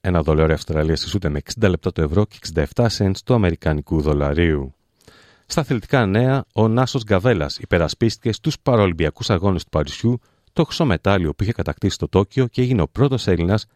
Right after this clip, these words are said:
που ανέβηκε στο πρώτο σκαλί του βάθρου σε δύο σερί διοργανώσεις. Ο Έλληνας δρομέας ταχύτητας, με οδηγό το Γιάννη Νιφαντόπουλο, έλαμψε τον τελικό των εκατό μέτρων και με χρόνο έντεκα δευτερόλεπτα δύο χιλιοστά, πανηγύρισε και πάλι το χρυσό.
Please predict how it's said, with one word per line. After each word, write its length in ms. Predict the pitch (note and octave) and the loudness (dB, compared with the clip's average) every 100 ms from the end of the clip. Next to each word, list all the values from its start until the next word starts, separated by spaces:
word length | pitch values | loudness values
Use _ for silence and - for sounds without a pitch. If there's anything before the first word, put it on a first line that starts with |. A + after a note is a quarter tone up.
| _ | _
που 100 | G2 | 0
ανέβηκε 300 | F2 B2 - | 2 0 -2
στο 140 | - | -4
πρώτο 280 | - A2+ C3 | -2 -2 -2
σκαλί 240 | A#2+ A2+ A2+ | 0 -2 -2
του 100 | E2 | 0
βάθρου 360 | F2 F2+ G2 - _ | 0 2 0 -2 _
σε 180 | - - | -8 -2
δύο 260 | D3+ C#3+ D3 | 0 2 0
σερί 340 | - B2 F2 | 0 2 2
διοργανώσεις. 760 | E2 D#2 D2 D2+ E2 E2 D2+ - _ - - _ _ _ | 2 0 0 0 -2 -2 -6 -10 _ -20 -20 _ _ _
Ο 100 | E2+ | 2
Έλληνας 220 | E2+ D#2+ | 2 2
δρομέας 400 | D2 D#2 D#2 D#2 | -2 -4 0 -2
ταχύτητας, 580 | - D#2+ A#2 - B2 D3 - _ - | -2 -2 -2 2 0 0 -6 _ -4
με 120 | G2+ | 2
οδηγό 300 | F#2+ E2+ G#2 | 2 4 2
το 100 | - | 2
Γιάννη 400 | D#2 G#2 F#2+ E2+ - | 0 2 2 -2 -4
Νιφαντόπουλο, 880 | G#2 A#2 - C#2+ D2+ - G2 C3 - _ - | -4 -2 -2 -2 -4 -2 0 0 -4 _ -2
έλαμψε 380 | D3 D3+ - | 0 0 -4
τον 120 | A#2+ F2+ | -6 -2
τελικό 280 | E2 - | -2 0
των 140 | G#2 D#2+ | -2 0
εκατό 340 | D2+ D2 A2 | -2 -2 0
μέτρων 420 | E2+ F2 G#2 A2+ - _ _ | 2 0 0 -2 -4 _ _
και 120 | G#2+ | -2
με 100 | E2+ | -2
χρόνο 400 | - G#2 E2 C#2+ - | 0 0 0 -4 -2
έντεκα 320 | G2+ B2 B2+ | 0 2 0
δευτερόλεπτα 520 | A2 G2 G#2 - C#2+ | 2 2 2 0 -4
δύο 180 | D#2 A2+ | 2 2
χιλιοστά, 500 | G#2 D#2 - F#2 F#2 _ _ _ _ _ | 2 -4 0 0 0 _ _ _ _ _
πανηγύρισε 540 | - D#3+ F2+ F#2+ E2+ - | -4 -2 0 -2 -2 -4
και 120 | B2 | -4
πάλι 200 | E2+ D#2 | -2 -2
το 100 | D2+ | -4
χρυσό. 400 | - - D#2+ C2 | -8 -2 -2 -2